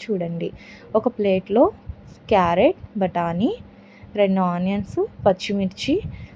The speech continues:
కట్ చేసి నీట్గా ఇలా పెట్టుకున్నాను. చిన్న సైజు టమాటాలు ఒక ఐదు, పుదీనా, కొత్తిమీర, చికెన్ మసాలా, ఇది ఆప్షనలే,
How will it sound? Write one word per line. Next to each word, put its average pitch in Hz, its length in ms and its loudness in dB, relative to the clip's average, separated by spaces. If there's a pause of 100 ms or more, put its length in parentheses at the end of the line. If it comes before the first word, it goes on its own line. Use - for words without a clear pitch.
(380)
కట్ 202 260 4
చేసి 214 300 2
నీట్గా 196 440 0
ఇలా 196 140 0 (120)
పెట్టుకున్నాను. 180 640 -4 (180)
చిన్న 233 180 6
సైజు 233 400 2
టమాటాలు 185 500 -2
ఒక 180 120 -8
ఐదు, 170 460 2 (1300)
పుదీనా, 233 380 4 (280)
కొత్తిమీర, 190 640 0 (1000)
చికెన్ 208 360 2
మసాలా, 185 540 0 (240)
ఇది 190 140 0 (160)
ఆప్షనలే, 196 560 0